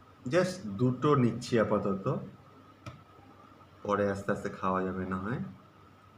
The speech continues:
দেখো, সুন্দর সুন্দর ক্যাপসিকামও আছে,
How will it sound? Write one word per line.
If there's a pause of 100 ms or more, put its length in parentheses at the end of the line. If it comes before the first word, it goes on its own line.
(260)
দেখো,
সুন্দর
সুন্দর
ক্যাপসিকামও
আছে,